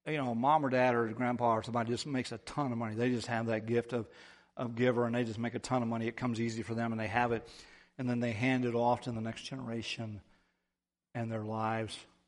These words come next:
go because they didn't understand the process of how to get it. So leaving your first love, as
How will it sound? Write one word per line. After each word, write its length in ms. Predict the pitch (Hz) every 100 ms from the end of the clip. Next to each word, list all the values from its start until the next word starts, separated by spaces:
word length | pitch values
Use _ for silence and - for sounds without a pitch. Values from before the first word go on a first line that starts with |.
| _ -
go 180 | 120 120 _ _ _ - - - - - _ _ _ _ _ _ _ _ _ _ _ _ _ _ _ _ _
because 320 | - 127 123 117 - _ -
they 260 | 117 117
didn't 240 | 135 156 139
understand 540 | 135 131 - 143 131
the 60 | 120
process 560 | - 135 123 - 123
of 100 | -
how 160 | - 135
to 60 | 131
get 260 | 123 196
it. 100 | - - _ _ _ _ _ _ _ _ _ _ _ _ _ _ _ _ _ _ _ _ _ _ _ _ _ _ _ _ _
So 320 | - 139 170 - _ _ _
leaving 500 | 151 131 175 226 220
your 100 | 170
first 360 | 143 165 139 -
love, 480 | 135 131 113 104 - - _ _
as 280 | 135 113 -